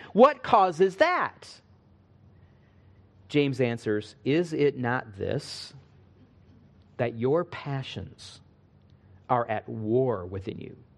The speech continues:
You desire and do not have, so you murder. You covet and cannot obtain, so you fight and quarrel. You do not have because you do not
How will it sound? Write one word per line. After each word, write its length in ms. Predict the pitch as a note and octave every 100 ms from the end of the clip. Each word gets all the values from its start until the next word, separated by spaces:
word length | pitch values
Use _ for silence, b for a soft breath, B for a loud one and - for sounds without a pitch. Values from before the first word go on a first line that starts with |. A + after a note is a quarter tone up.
| - _ - - - - - - B B B
You 200 | C3+ G#3
desire 640 | F3 C3 C3+ C#3 F3 G#3+ G#3 -
and 120 | C3 C3
do 140 | C3+
not 220 | B2+ A#2+
have, 500 | - F#3 D3+ A2+ G#2 - - -
so 260 | - - B2+
you 240 | A2 G#2+
murder. 520 | G#2+ C#3 A#3+ C4 C4 - - _ - _ - - - - - - _ B B B
You 140 | - F#3
covet 440 | - B3 B3 D#3
and 120 | D3 C#3+
cannot 300 | F#3 E3+ D3+
obtain, 400 | C#3 G#3 A3 D#3
so 140 | F3
you 160 | E3+ E3
fight 380 | - F3+ F3 E3
and 100 | D#3
quarrel. 500 | A#3 D4 C#4+ - - _ - - _ _ - B B B
You 140 | G#3
do 120 | G3 G#3+
not 200 | F#3+ F3+
have 600 | A3+ D4 C#4+ A3 B3 - - _ _ - - - - - - E3
because 420 | E3+ E3 D3+ B2
you 140 | D3+
do 240 | C3 B2+ B2
not 260 | A2+ A2+